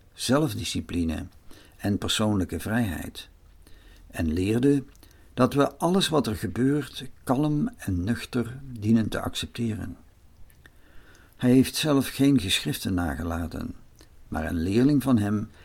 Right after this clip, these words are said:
heeft veel van zijn leringen genoteerd, waaronder het volgende. Zeg nooit van iets: "Ik heb het verloren",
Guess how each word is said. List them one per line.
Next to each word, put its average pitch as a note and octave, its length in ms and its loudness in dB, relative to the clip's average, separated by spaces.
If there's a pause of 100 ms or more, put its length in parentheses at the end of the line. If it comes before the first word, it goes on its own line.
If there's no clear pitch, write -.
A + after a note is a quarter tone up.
(200)
heeft A2 260 2
veel E3+ 320 4
van C#3 180 4
zijn F#2+ 180 2
leringen A#2 600 4
genoteerd, F#2+ 840 -4 (460)
waaronder B2 400 4
het A2+ 120 -2
volgende. F2 640 -4 (2250)
Zeg F3 320 2
nooit F#3+ 320 4
van D3+ 180 0
iets: - 580 0
"Ik - 160 -2
heb C3 140 4
het A2 140 0
verloren", G#2+ 800 -2